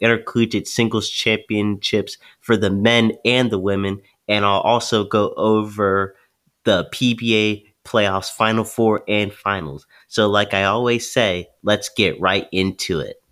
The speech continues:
For the twenty twenty-one Women's Intercollegiate Singles Championship, it was Anna from North Carolina A and T taking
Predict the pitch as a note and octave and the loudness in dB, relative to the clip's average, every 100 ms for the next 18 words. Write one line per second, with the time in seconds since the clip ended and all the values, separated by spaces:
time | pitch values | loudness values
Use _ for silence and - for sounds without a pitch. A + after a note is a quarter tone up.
0 | _ _ _ _ _ _ _ _ - B2 | _ _ _ _ _ _ _ _ -12 -10
1 | B2 - - D#3+ D3 C#3+ - C3+ B2+ A#2 | -10 -12 -8 -8 -8 -10 -10 -8 -8 -8
2 | A#2+ A#2 A2 G#2+ _ _ _ - F2+ A#2+ | -8 -8 -10 -14 _ _ _ -18 -6 -2
3 | C3 B2+ A2+ G#2 G2+ - _ _ A#2 A#2+ | -2 -4 -6 -8 -12 -18 _ _ -4 -2
4 | A2 - A#2+ A2+ A2+ G2+ F#2+ - B2 A2+ | -4 -6 -6 -6 -4 -8 -8 -8 -6 -4
5 | G#2+ G2 - - G2+ F#2+ G2 F#2+ F#2+ - | -6 -8 -10 -8 -8 -8 -10 -10 -10 -10
6 | G2+ - _ _ _ _ A2+ - G#2 F#2 | -12 -14 _ _ _ _ -6 -4 -6 -8
7 | - - B2 B2 B2+ C3 - A2 G2 F#2+ | -6 -2 -2 -2 -8 -12 -8 -6 -4 -6
8 | G2 _ _ G2 A2 A#2 A#2 - A2+ A2 | -12 _ _ -6 -2 -4 -4 -6 -4 -4
9 | G#2+ - A2 A2+ A2 G#2 - G#2+ G#2+ - | -6 -6 -4 -4 -6 -10 -10 -10 -12 -10
10 | A2 G#2+ A2 G#2 | -8 -6 -8 -8